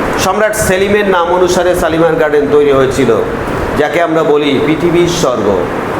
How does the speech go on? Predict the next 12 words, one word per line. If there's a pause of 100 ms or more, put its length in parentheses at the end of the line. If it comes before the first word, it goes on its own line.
(1400)
Very
good। (720)
থ্রি, (2500)
কাশ্মীর। (600)
আচ্ছা
বলো
তো,
হাওয়া
মহল (100)
কোথায়
অবস্থিত? (2250)
অর্থাৎ